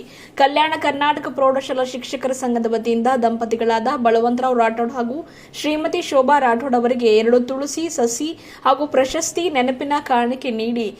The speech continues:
ಜೊತೆಗೆ ರಾಜೇಂದ್ರ ಕುಮಾರ್ ಗಂದ್ಗೆ ಅವರ ನೇತೃತ್ವದಲ್ಲಿ ರಾಜ್ಯ ಸರ್ಕಾರಿ ಹಾಗೂ ಅರೆ ಸರ್ಕಾರಿ ನೌಕರರ ಸೌಹಾರ್ದ ಪತ್ತಿನ ಸಹಕಾರಿ ಸಂಘ ವತಿಯಿಂದ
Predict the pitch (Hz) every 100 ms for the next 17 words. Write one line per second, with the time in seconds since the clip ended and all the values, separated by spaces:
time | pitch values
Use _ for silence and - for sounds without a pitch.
0 | - - - 226 240 269 247 226 233 240
1 | 247 254 240 233 220 233 240 294 269 240
2 | 220 226 233 233 247 202 196 220 220 247
3 | 254 247 269 285 320 294 254 254 240 247
4 | 240 226 240 254 262 226 233 233 226 220
5 | 220 - - - 277 294 320 320 330 285
6 | 247 262 269 262 233 247 247 247 247 240
7 | 226 214 233 254